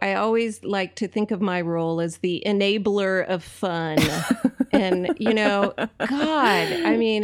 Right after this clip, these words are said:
Speaker 1: you know, when you reach my age, you just realize how important fun is and not letting go of the fun. And,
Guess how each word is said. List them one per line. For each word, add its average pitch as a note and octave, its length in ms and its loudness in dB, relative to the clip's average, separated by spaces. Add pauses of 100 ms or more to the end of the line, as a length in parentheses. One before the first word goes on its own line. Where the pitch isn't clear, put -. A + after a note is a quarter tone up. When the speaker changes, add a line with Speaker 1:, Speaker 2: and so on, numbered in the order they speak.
Speaker 1:
you G#3+ 140 0
know, F#3 240 0
when G3+ 200 -2
you G3 100 0
reach G#3 280 -4
my G3 140 0
age, F3+ 380 -2
you F3 120 -2
just F3+ 240 -6
realize F3+ 680 0
how E3+ 220 -2
important E3 580 -2
fun D#3+ 340 -4
is D3+ 300 -4
and E3 220 -2
not F#3+ 320 0
letting F3 340 -2
go E3 160 -2
of D3+ 120 -4
the D#3 100 -6
fun. D3 480 -6
And, D3 240 -6